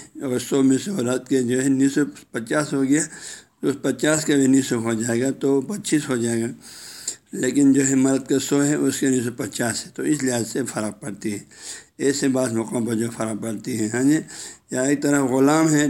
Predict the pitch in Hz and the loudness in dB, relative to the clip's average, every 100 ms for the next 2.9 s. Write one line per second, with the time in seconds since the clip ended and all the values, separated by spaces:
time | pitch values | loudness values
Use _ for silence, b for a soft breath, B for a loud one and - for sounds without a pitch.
0 | 139 135 123 123 120 139 139 131 135 135 | -2 -6 -4 -2 2 2 4 2 2 2
1 | 139 135 123 - 123 131 127 120 117 117 | 2 0 -2 -2 -2 -2 -4 -2 -2 0
2 | 139 147 143 B B B B _ | 0 0 -4 B B B B _